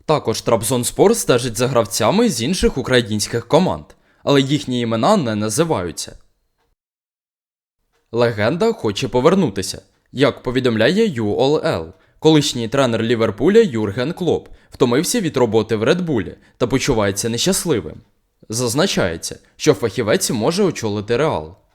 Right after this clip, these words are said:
Останнім часом у змі все частіше говорять про те,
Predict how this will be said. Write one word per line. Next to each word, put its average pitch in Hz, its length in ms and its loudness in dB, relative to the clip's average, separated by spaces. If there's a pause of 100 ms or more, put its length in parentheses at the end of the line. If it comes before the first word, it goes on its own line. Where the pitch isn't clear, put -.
(100)
Останнім 117 520 0
часом 127 500 0
у 143 80 2
змі 127 260 -2
все 139 240 -2
частіше 165 540 -2
говорять 113 500 0
про 139 160 4
те, 90 260 -6